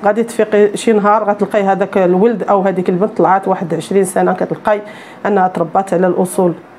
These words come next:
وعلى التربيه الطيبه. الا كانت من اصول طيبه غتربى على تربيه طيبه. دابا حنا بقينا ساكتين، انا من، من قبل رمضان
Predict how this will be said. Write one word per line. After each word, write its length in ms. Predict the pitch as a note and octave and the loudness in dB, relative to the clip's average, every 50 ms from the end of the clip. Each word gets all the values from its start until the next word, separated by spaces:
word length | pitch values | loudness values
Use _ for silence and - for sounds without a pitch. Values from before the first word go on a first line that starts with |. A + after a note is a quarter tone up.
| - - - - | -20 -10 -6 -2
وعلى 140 | E3+ F#3+ G3+ | 0 0 0
التربيه 380 | G3 - G3+ F#3+ F3+ F3+ F#3 | 0 -2 -4 -2 0 0 0
الطيبه. 480 | F3+ F#3 G3 F#3+ F#3+ F#3 F3 D#3+ D#3+ - - - - - - - - - - - - | 0 0 2 2 4 4 4 2 0 -4 -6 -10 -20 -20 -20 -20 -20 -20 -20 -8 -2
الا 140 | - F#3 F#3 | 0 0 0
كانت 260 | F#3 A#3 A3+ G#3+ A3 | 2 0 -2 0 2
من 120 | A3 G#3+ G3+ | 2 2 2
اصول 440 | - A3 G#3 - - C4+ C#4 C4 B3+ - - - - - - - - - - - - - - - - | 2 0 0 0 0 0 0 0 -2 -6 -14 -20 -20 -20 -20 -20 -20 -20 -20 -20 -20 -20 -8 -4 -2
طيبه 340 | C4+ C#4 B3+ B3 G#3 A#3+ | 0 2 2 2 2 2
غتربى 420 | A#3 A3+ A#3 A#3 - A3+ G#3 F3+ G3+ | 0 0 -2 -2 -2 -4 -2 -2 -2
على 180 | G3+ G#3+ A3 | -2 -2 -2
تربيه 340 | G#3+ G#3+ G3+ F#3+ G3+ G3 F#3+ | 0 -2 0 2 2 2 2
طيبه. 380 | F#3+ F#3+ F3 E3+ E3+ D3+ E3 - - - - - - - - - - - - - - - - - - - - - - - - - - - - - - - G#4+ G#4+ G#4+ - - - - - - - - - - | 2 0 0 0 0 0 -2 -8 -14 -16 -20 -20 -20 -20 -20 -20 -20 -20 -20 -20 -20 -20 -20 -20 -20 -20 -20 -20 -20 -20 -20 -20 -20 -20 -20 -20 -20 -20 -18 -18 -18 -18 -20 -20 -20 -20 -20 -20 -20 -14 -4
دابا 260 | G#3 A3 B3+ B3 C#4+ D4 | 0 0 0 2 0 -2
حنا 360 | - - C#4+ D4+ E4 E4 D#4+ - - - - - - - - - - - | 2 4 4 4 4 2 0 -4 -10 -18 -20 -20 -20 -20 -20 -20 -14 -12
بقينا 340 | F3+ E3+ - C#4 D4+ - - | -12 -4 -2 0 2 2 0
ساكتين، 640 | - D4 C#4+ C4+ C4 C4+ - - D4+ E4 E4+ E4+ - - - - - - - - - - - - - - - - | 0 0 0 0 0 0 0 2 4 4 4 2 0 -4 -12 -20 -20 -20 -20 -20 -20 -20 -20 -20 -20 -14 -6 -4
انا 240 | G#3+ A#3+ C4 C#4 C#4+ | -2 0 0 0 0
من، 300 | C4+ C4+ D#4 D#4 D4 - - | 2 4 4 4 4 4 2
من 200 | A#3+ C4+ D#4+ D#4 | 2 4 4 2
قبل 200 | D#4+ - A#3+ C#4 | 2 0 0 2
رمضان 460 | C4+ B3+ B3+ B3 A#3 F#3 F3+ E3 D3 | 2 2 2 0 0 0 -2 -2 -2